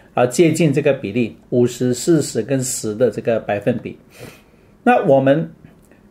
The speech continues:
治疗糖尿病，有时候会用低，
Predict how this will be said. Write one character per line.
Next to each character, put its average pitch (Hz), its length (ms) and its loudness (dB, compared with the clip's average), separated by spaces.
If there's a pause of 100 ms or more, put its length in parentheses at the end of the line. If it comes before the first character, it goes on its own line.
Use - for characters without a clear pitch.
(140)
治 - 180 2
疗 170 160 6
糖 147 200 -2
尿 160 160 4
病， 147 240 -2
有 123 120 4
时 139 220 2
候 139 220 4
会 156 260 4
用 143 220 2 (160)
低， 160 320 0